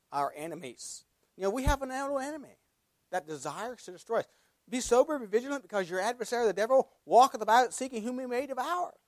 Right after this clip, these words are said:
We have an adversary who's out to get us, but he can't destroy us.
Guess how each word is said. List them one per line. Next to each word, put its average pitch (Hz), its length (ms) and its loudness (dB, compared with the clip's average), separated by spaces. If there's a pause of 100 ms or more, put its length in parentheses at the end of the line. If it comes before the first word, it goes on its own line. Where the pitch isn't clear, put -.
(140)
We 285 160 0
have 330 260 2
an 254 80 -2
adversary 262 680 -2 (1400)
who's 226 140 -2
out 285 280 4
to 262 60 -12
get 311 200 2
us, - 420 -2 (960)
but 120 80 -20
he 123 60 -20 (100)
can't 214 260 -14
destroy - 300 -18
us. - 460 -20